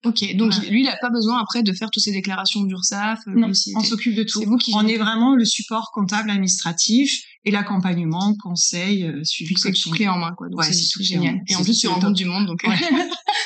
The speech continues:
Speaker 1: c'est trop bien. Ok. Est-ce que, alors, euh, peut-être que tu peux d'abord, euh, présenter P C E et puis après, je te demanderai, euh, si vous avez des activités, des secteurs spécifiques, parce que
Speaker 2: Ouais.
Speaker 1: tu dis, euh, entrepreneur, mais ça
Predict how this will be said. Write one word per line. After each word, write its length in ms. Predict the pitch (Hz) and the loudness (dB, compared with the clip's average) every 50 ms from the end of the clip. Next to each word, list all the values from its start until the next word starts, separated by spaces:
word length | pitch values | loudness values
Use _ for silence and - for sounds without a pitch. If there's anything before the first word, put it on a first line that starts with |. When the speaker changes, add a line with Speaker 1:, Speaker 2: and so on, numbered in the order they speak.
| 440 - - | -2 0 0
Speaker 1:
c'est 80 | 269 | 0
trop 200 | 226 - - 247 | 0 0 0 2
bien. 200 | 220 202 180 185 185 - | 2 2 0 -2 0 0
Ok. 160 | 233 233 - - 170 175 190 - 311 403 453 440 403 392 381 359 311 233 | 0 0 0 0 -4 -4 -2 0 0 0 0 0 -2 -2 -2 -2 0 0
Est-ce 200 | 311 294 - 196 - | 0 0 0 -2 -2
que, 180 | 294 294 285 | -2 -2 -2
alors, 300 | 233 233 233 208 202 202 - - | 0 2 2 2 2 2 0 -2
euh, 120 | 214 208 208 | -2 -2 0
peut-être 200 | 214 285 277 285 - - | 0 0 0 0 2 2
que 60 | 277 | 2
tu 120 | 233 - 240 | 2 2 2
peux 120 | 240 247 | 2 4
d'abord, 360 | 202 226 214 214 226 226 - | 4 4 2 0 0 0 0
euh, 100 | 254 214 | -2 -2
présenter 380 | 202 208 - 220 214 208 214 233 | -2 0 0 0 2 2 0 0
P 140 | 214 226 208 | 0 0 2
C 160 | - 233 247 | 2 2 2
E 80 | 277 | 2
et 40 | 277 | 2
puis 120 | 240 269 214 | 0 -2 -4
après, 180 | 202 - 220 | -2 -2 -2
je 60 | 208 | 0
te 80 | - 220 | 0 2
demanderai, 400 | 196 196 190 190 196 214 214 214 | 2 2 2 2 0 0 0 0
euh, 120 | 202 190 | 0 0
si 120 | 190 190 208 | 0 0 0
vous 100 | 190 196 | -2 -2
avez 100 | 185 185 | -2 -2
des 140 | 185 185 190 | -2 -2 -2
activités, 400 | 190 190 - - 202 190 - 220 | -2 -2 -4 -4 -2 0 0 0
des 80 | 202 | 2
secteurs 400 | 190 - 208 190 - - 208 214 | 2 0 -2 -2 -2 -4 -4 -2
spécifiques, 460 | - - 226 208 - 214 196 226 220 | -2 0 0 0 0 0 -2 -4 -4
parce 80 | - 208 | -2 0
que 180 | - 214 196 196 | 0 0 0 0
Speaker 2:
Ouais. 80 | 190 | 0
Speaker 1:
tu 40 | 175 | 0
dis, 120 | 190 202 | 2 0
euh, 140 | 190 180 185 | 0 -2 -2
entrepreneur, 500 | 185 190 175 - 185 - - 185 185 196 | -2 -4 -4 -4 -6 -4 -2 0 2 2
mais 100 | 202 190 | 2 2
ça 140 | 175 - 202 | 0 0 -2